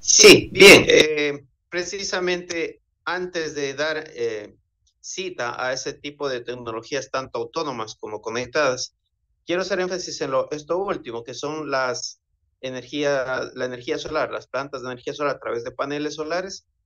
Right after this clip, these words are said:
conectadas a la red. Esto lo que viene a decir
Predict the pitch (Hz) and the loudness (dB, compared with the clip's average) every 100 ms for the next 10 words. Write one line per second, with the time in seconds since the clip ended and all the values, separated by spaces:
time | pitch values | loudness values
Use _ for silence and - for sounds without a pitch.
0 | _ 135 131 120 - 147 151 143 - _ | _ -8 -8 -8 -4 2 2 2 -2 _
1 | - 110 113 131 196 - - _ _ _ | -14 -6 -4 0 0 -2 -8 _ _ _
2 | _ _ _ _ _ _ _ _ _ _ | _ _ _ _ _ _ _ _ _ _
3 | _ _ - 208 233 - 180 190 180 147 | _ _ -4 -2 -2 -2 -2 -2 -4 -4
4 | 147 147 147 143 143 135 131 170 208 185 | -4 -4 -4 -2 -2 -4 -6 -8 -6 -6
5 | 175 - 190 170 170 | -8 -8 -10 -10 -12